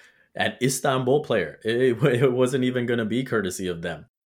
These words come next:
They looked confused. They looked like they didn't know how to play with each other. They had no chemistry whatsoever. They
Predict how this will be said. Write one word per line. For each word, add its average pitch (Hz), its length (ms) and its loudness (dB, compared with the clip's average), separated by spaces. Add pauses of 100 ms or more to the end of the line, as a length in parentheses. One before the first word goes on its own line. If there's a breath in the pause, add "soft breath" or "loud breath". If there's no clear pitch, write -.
(300)
They 110 220 0
looked 117 320 -2
confused. 104 500 -6
They 95 140 -4
looked 107 240 -6
like 101 160 -4
they 95 120 0
didn't 101 180 -4
know 101 120 -4
how 98 120 -4
to 95 60 -6
play 98 220 -6
with 92 220 -4
each 92 180 -8
other. 92 400 -6 (160 loud breath)
They 92 120 -6
had 92 260 -2
no 98 180 -2
chemistry 104 480 -6
whatsoever. 90 880 -4 (420 soft breath)
They 98 360 -2